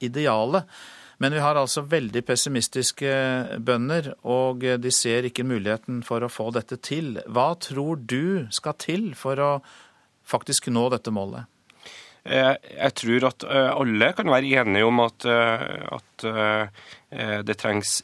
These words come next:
Speaker 2: bedre inntektsmuligheter for bonden for å nå målet. Eh, skal landbruket produsere mer mat, må det store investeringer til. Og, eh, det hørte vi blant annet her i reportasjen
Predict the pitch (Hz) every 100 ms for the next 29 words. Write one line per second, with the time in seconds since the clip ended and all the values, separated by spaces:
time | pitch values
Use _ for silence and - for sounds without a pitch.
0 | - 107 107 101 98 104 107 110 - 107
1 | 98 95 98 98 104 107 101 113 143 -
2 | _ - 113 107 98 98 101 92 101 101
3 | - - - - _ - 104 104 104 110
4 | 101 101 - 120 110 104 95 92 - 101
5 | 110 90 107 104 104 104 107 127 147 -
6 | 117 110 98 - 113 98 104 98 92 101
7 | 92 92 98 131 135 - - - - _
8 | 113 101 101 104 104 104 104 - 110 104
9 | - 101 104 104 98 98 95 95 98 98
10 | - 107 - 110